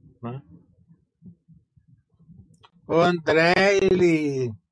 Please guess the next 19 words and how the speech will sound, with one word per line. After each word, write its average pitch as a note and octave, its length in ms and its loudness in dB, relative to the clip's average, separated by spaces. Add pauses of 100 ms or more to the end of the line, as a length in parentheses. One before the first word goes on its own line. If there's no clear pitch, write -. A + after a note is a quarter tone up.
(360)
ele B2+ 220 -6
tá C3+ 200 2
meio C#3 200 -4
ocupado, C#3+ 520 0
ele B2+ 60 -8
tá C3+ 100 -2
tirando C3 280 -4
os A#2+ 100 -8
certificados B2 960 -4
aí, B2 200 -8
então C3 280 -10
ele C3+ 80 -8
saiu B2+ 360 -4
mom-, B2 320 -10
momentaneamente B2 960 -10
aí A2+ 60 -6
da A#2+ 140 -4
Baster, A#2+ 520 -2
mas G#2 460 -12